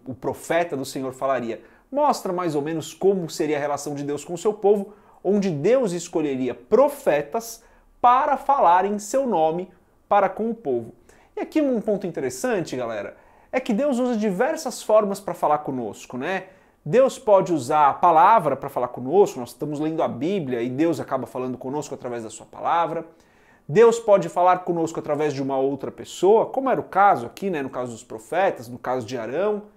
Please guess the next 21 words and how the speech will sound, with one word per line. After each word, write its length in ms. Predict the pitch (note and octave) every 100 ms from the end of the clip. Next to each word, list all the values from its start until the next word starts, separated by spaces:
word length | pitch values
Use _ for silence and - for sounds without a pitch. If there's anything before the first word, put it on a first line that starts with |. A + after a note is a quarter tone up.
| _ _ _ _ -
Deus 240 | F3 B3+
pode 300 | B3+ A3 G#3+
falar 200 | - G3
conosco 540 | G3+ G3+ F3+ F3+ F3 -
através 520 | F3+ F#3 D3+ E3+ C#3+
das 140 | D3+
circunstâncias 1080 | D3+ G3 E3+ C#3+ - G#3 A#3 B3 G#3 - C3+
ou 160 | D3 D3+
da 160 | E3+
criação 960 | F#3+ G3 G#3 D#3+ - - - G3+ B3 A3
como 240 | F#3+ C#3+
um 60 | A#2+
todo. 480 | - D#3 F#3+ F3 F#3 - _ _
Deus 300 | - G3+ C4
pode 240 | - G#3 G3+
falar 220 | F#3 F#3
conosco 360 | F3+ E3+ F3 E3+
através 360 | D#3 D3+ D3+
do 80 | C#3
Espírito 440 | C3 - C#3+ A2+
Santo. 520 | - - F#3+ F#3+ F#3+